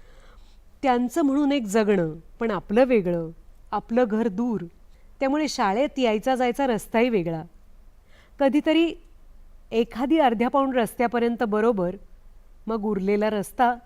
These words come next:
एकटीनं चालायचा. नाशिकच्या पहिल्या वास्तव्यात मी दोन तीन वर्षाची होईपर्यंतचाच काळ होता.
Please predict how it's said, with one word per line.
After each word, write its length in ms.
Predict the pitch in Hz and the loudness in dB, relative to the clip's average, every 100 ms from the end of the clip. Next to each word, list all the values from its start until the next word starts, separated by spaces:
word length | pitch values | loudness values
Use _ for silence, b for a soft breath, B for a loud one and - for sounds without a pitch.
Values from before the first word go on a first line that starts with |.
| - - | -20 -6
एकटीनं 460 | 226 214 - 240 247 | -4 -4 -2 0 0
चालायचा. 560 | 233 170 165 160 165 156 - - - - - | 0 -2 -2 -6 -8 -12 -16 -20 -20 -20 -8
नाशिकच्या 540 | 240 233 220 311 - 330 | 0 0 0 -2 -2 -4
पहिल्या 380 | 285 202 226 247 | -2 0 2 2
वास्तव्यात 640 | 196 - - 240 214 175 - - b b b - | 0 -2 -4 -2 -2 -6 -10 -20 b b b -2
मी 100 | 311 | 0
दोन 240 | 262 240 233 | 4 2 2
तीन 140 | 294 285 | 0 0
वर्षाची 420 | 262 262 262 285 | 0 -2 -2 -2
होईपर्यंतचाच 840 | 220 233 247 240 240 247 262 254 | 0 0 0 0 0 -2 -2 -2
काळ 200 | 214 180 | -2 -2
होता. 320 | 170 175 170 | -2 -6 -10